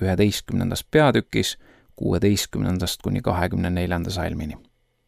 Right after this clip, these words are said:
Aga kellega ma võrdleksin seda sugupõlve? See on laste sarnane, kes istuvad turgudel,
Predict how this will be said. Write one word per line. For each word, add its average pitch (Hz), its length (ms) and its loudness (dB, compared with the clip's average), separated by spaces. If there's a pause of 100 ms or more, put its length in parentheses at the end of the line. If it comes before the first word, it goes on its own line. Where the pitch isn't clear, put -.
(1600)
Aga 123 260 4
kellega 185 400 6
ma 117 160 6
võrdleksin 123 640 2
seda 110 180 2
sugupõlve? - 680 -2 (720)
See - 160 0
on 95 120 0
laste 147 360 2
sarnane, 135 520 4
kes 107 200 0
istuvad - 440 -2
turgudel, 117 600 2